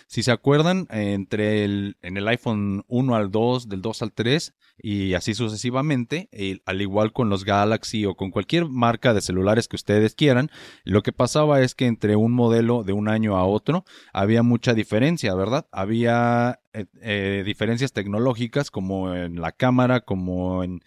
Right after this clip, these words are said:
en el Bluetooth, y que primero tenían infrarrojo y luego cambiaron por, por el Bluetooth, y este tipo de tecnologías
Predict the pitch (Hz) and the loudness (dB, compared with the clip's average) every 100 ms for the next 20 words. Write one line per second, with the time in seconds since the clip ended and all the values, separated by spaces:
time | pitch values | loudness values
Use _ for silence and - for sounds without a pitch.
0 | - - _ 90 92 92 101 107 - 135 | -20 -20 _ -4 -2 0 2 0 2 4
1 | 139 139 143 131 113 - 101 107 - 113 | 6 6 6 4 0 -4 -4 -4 -6 -4
2 | 117 127 131 123 131 113 104 117 123 131 | -2 0 0 0 0 0 2 4 4 4
3 | 110 107 98 98 104 95 - 90 87 85 | 2 2 0 0 0 -2 -2 0 -2 -4
4 | - - 90 90 98 - 95 101 95 85 | -10 -10 -6 -2 -4 0 2 2 2 -2
5 | 82 _ _ - 104 139 151 - 170 123 | -8 _ _ -6 -6 -6 -8 -4 0 0
6 | 107 - 101 104 101 95 117 120 165 | 0 -2 -4 -2 -2 -4 -2 -2 -4